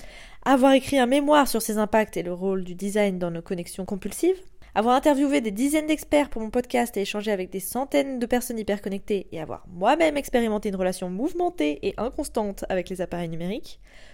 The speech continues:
une chose est claire, trouver son équilibre face aux écrans n'est pas chose facile. C'est un long chemin, irrégulier, instable, mouvant,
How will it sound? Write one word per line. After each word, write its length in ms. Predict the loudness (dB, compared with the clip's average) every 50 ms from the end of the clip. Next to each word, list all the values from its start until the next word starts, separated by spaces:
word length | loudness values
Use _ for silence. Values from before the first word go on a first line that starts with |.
| -8 -4
une 160 | -2 -2 0
chose 180 | 0 0 0 0
est 60 | 0
claire, 280 | 0 2 2 2 2 0
trouver 220 | -2 -2 -2 -2
son 140 | -2 -2 -4
équilibre 320 | -6 -4 -2 -4 -2 0
face 200 | 0 -2 0 0
aux 40 | -2
écrans 320 | -4 -2 -2 -2 -2 -2
n'est 180 | -2 -2 -2 -2
pas 220 | 0 0 0 0
chose 300 | 0 0 -4 -6 -6 -6
facile. 340 | -6 -8 -6 -8 -8 -12 -12 -14 -14 -16 -16 -16 -18 -18 -18 -18 -18 -18 -18 -20 -20 -20 -20 -18 -16 -14
C'est 220 | -6 -4 0 2
un 80 | 4 4
long 140 | 4 4 2
chemin, 320 | 2 2 0 -2 -2 -6 -10 -14 -16 -16 -14 -10
irrégulier, 720 | -6 -2 0 2 2 2 2 0 0 -2 -2 -4 -6 -6 -6
instable, 540 | -4 -4 -4 -4 -4 -4 -4 -4 -4 -4 -6
mouvant, 560 | -4 -2 0 0 2 2 0 0 -2 -4 -6